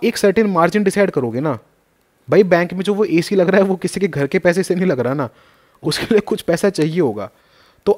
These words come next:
आपको किस कॉस्ट पे चीज़ें पड़ रही हैं और आगे आप वो किस कॉस्ट पे चीज़ें दे रहे हो, there has to be some difference between it, there has to be some consideration between it। ठीक है, तो ये जो मान लो कल को पैसा वापस नहीं आया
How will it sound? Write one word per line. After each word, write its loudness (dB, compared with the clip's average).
आपको 4
किस -6
कॉस्ट -2
पे -2
चीज़ें 0
पड़ -2
रही -4
हैं -8
और -2
आगे 2
आप 4
वो 0
किस -8
कॉस्ट -2
पे -4
चीज़ें -4
दे 0
रहे -4
हो, -14
there 2
has 2
to -4
be -4
some 0
difference -4
between -6
it, -8
there 2
has 0
to -4
be -4
some -2
consideration -4
between -6
it। -18
ठीक -4
है, -2
तो -2
ये -2
जो -2
मान 0
लो 4
कल 0
को -4
पैसा 4
वापस 2
नहीं 0
आया -2